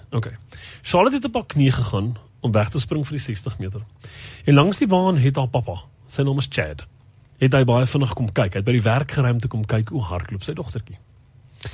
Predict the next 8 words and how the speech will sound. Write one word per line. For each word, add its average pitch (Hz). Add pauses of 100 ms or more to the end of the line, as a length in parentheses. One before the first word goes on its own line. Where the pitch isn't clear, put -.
(280)
En 165
die 170
afsitter 277
het 254
gesê, 156 (500)
"On 113
your 202
marks." -